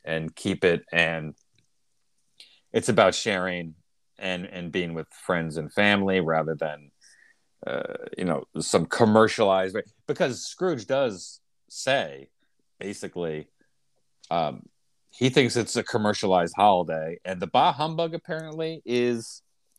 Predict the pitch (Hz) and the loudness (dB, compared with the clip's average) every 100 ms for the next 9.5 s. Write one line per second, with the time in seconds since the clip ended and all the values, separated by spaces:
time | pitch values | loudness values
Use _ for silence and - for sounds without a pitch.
0 | _ _ _ _ _ _ _ _ _ _ | _ _ _ _ _ _ _ _ _ _
1 | _ _ _ _ - 208 254 202 170 143 | _ _ _ _ 4 6 6 2 0 -2
2 | - 135 123 120 113 110 101 104 98 - | 0 0 0 -4 -6 -8 -8 -10 -10 -8
3 | 107 95 92 80 - 87 - 98 95 98 | -6 -6 -8 -12 -12 -10 -10 -8 -8 -6
4 | 113 101 98 - - - - - 107 - | -2 -2 -2 -8 -20 -20 -20 -20 -8 -2
5 | 117 - 151 151 127 98 82 _ _ _ | -2 -2 -4 -2 -2 -2 -8 _ _ _
6 | _ - 139 143 113 98 98 82 - - | _ -8 -4 -2 0 0 0 -6 -16 -20
7 | - 101 95 95 101 98 98 - 98 92 | -8 -6 -4 -2 -2 -2 -6 -4 -2 0
8 | 95 - 127 110 101 87 - - 123 104 | -2 -2 0 2 2 2 -2 4 4 4
9 | - - - - - | -4 -14 -18 -18 -20